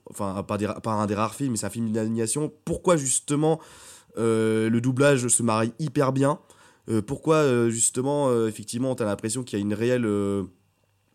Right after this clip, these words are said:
euh, communion entre l'animation et le script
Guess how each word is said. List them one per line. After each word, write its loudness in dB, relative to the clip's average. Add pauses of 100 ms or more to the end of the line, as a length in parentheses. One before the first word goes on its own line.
(140)
euh, -4
communion 0
entre -6
l'animation 0
et -4
le -4
script -6